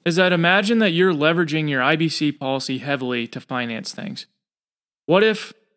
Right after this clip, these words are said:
again, this isn't likely to happen, but what if you have an I U L policy and the market doesn't perform for three years in a row, your insurance costs are outweighing your floor,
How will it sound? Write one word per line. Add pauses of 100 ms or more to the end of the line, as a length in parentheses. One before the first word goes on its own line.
(360)
again, (200)
this
isn't
likely
to
happen,
but
what
if (400)
you
have
an
I
U
L
policy (1200)
and (1000)
the
market
doesn't
perform
for
three
years
in
a
row, (280)
your
insurance
costs
are
outweighing
your
floor,